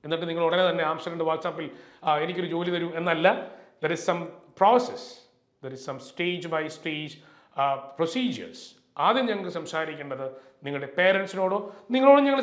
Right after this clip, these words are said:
സംസാരിക്കാം. പക്ഷേ നാട്ടിലുള്ള ഒരു, ഒരു ഡയറക്റ്റ് അപ്പോയിൻമെന്റ്, പിന്നെ നിങ്ങൾക്ക് പേരൻസിനോട് താല്പര്യമില്ല, നിങ്ങൾക്ക് നേരിട്ട് വേണം, of course ചെയ്യാൻ തയ്യാറാണ്. പക്ഷേ നിങ്ങൾ ഒരു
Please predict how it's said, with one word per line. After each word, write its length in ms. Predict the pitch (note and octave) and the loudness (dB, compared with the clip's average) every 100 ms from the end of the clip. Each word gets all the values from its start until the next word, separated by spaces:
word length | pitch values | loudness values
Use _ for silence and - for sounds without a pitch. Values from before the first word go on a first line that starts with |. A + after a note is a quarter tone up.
| B3+ | 0
സംസാരിക്കാം. 480 | A3+ A3 F3+ C#3+ B2+ | 0 -2 -2 -6 -10
പക്ഷേ 220 | - A3+ C4 - - _ D#3+ | -6 -6 -6 -12 -20 _ 2
നാട്ടിലുള്ള 360 | E3+ G3+ G3 G3 | 2 2 0 2
ഒരു, 80 | F#3 G#3+ | 2 4
ഒരു 100 | A#3 G#3 | 4 8
ഡയറക്റ്റ് 320 | G#3 G#3+ G3+ | 8 6 2
അപ്പോയിൻമെന്റ്, 540 | F3+ E3+ D#3 B2 F#2+ - D#3 | 0 -2 -2 -6 -10 -14 -10
പിന്നെ 160 | G3 G#3+ | -4 0
നിങ്ങൾക്ക് 320 | A3+ A3 A3 A3 - - | 0 2 2 0 -8 2
പേരൻസിനോട് 420 | A3 G#3+ A3 A3 G#3+ | 4 6 4 4 6
താല്പര്യമില്ല, 480 | G3+ G#3 G#3+ G3+ F3+ D#3+ G3+ | 4 2 -2 0 0 0 0
നിങ്ങൾക്ക് 200 | G#3+ G#3+ | 2 8
നേരിട്ട് 240 | A3 G#3+ G#3 | 8 8 4
വേണം, 180 | G3+ D3 - | 2 0 -2
of 80 | B3 - E3 | -4 2 6
course 260 | G#3+ - - | 6 4 2
ചെയ്യാൻ 180 | B3 B3 A#3 | 4 4 4
തയ്യാറാണ്. 360 | A3 G#3+ D#3 - | 6 6 4 0
പക്ഷേ 160 | G#3+ F#3+ | -4 -2
നിങ്ങൾ 180 | F#3 A#3 - - - | 0 -2 -4 -14 -20
ഒരു 80 | - | -10